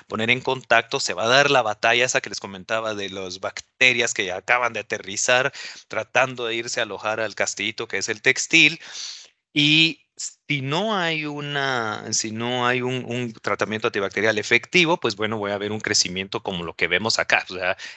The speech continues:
estas, cada una de estas, eh, circulitos o bolitas que ven aquí es una, eh, unidad formadora de colonias, ¿sí? Aquí, como ven,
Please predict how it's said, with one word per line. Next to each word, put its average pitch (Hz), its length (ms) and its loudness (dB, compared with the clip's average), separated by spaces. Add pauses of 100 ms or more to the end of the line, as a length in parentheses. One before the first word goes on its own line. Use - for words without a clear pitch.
estas, 135 480 2
cada 123 260 2
una 127 360 -6
de 117 100 -4
estas, 113 480 -6
eh, 92 320 -10 (320)
circulitos 107 540 -4
o 98 40 -8
bolitas 98 300 -4
que 98 80 -8
ven 95 100 -4
aquí 135 320 2 (400)
es 107 220 0
una, 120 480 0
eh, 104 200 2
unidad 113 400 -2
formadora 98 680 -2
de 95 180 2
colonias, 117 720 0
¿sí? 135 300 2 (440)
Aquí, 127 360 4
como 110 280 -6
ven, 139 240 0